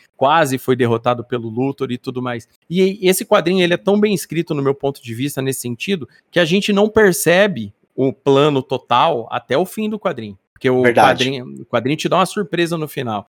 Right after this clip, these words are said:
Speaker 2: Eles escondem bem, né? Escondem
Speaker 1: Esconde.
Speaker 2: mu-, muito bem.
Speaker 1: Esconde muito. E é porque, tipo assim, é que nem eu falo, esse quadrinho ele tem dois plot twists. Ele tem o plot twist do conflito entre o Superman e o Luthor, que, que, que rola durante a H Q inteira,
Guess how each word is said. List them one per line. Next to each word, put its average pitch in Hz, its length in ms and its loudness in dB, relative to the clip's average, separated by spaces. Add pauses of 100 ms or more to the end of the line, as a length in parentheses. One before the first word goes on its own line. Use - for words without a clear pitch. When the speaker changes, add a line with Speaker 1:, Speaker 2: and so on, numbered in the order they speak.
Speaker 2:
Eles 117 220 -2
escondem 139 540 4
bem, 117 260 2
né? 110 120 2 (140)
Escondem 113 320 -2
Speaker 1:
Esconde. 101 140 -8
Speaker 2:
mu-, 107 380 -6 (200)
muito 98 220 -20
bem. 110 80 -10
Speaker 1:
Esconde 143 420 0
muito. 175 500 2
E 113 100 -4
é 120 60 0
porque, 139 300 -8
tipo 160 180 -8
assim, 170 200 -6
é 113 80 -6
que 127 80 -16
nem 156 80 -4
eu - 20 -8
falo, 151 240 0
esse 117 140 -8
quadrinho 131 260 0
ele 156 80 -2
tem 156 160 -4
dois 151 240 2
plot 165 240 -2
twists. 175 480 -6 (300)
Ele 123 100 -6
tem 127 140 -2
o 127 60 2
plot 147 240 0
twist 139 320 2
do 127 100 -4
conflito 135 480 -2
entre 175 160 -6
o 151 60 -10
Superman 127 400 -4
e 123 60 0
o 120 40 -2
Luthor, 123 340 -2
que, 127 220 -8 (180)
que, 110 280 -10
que 113 220 -12
rola 113 340 0
durante 123 320 -4
a - 20 -4
H 117 140 -2
Q 120 160 -6
inteira, 123 440 -4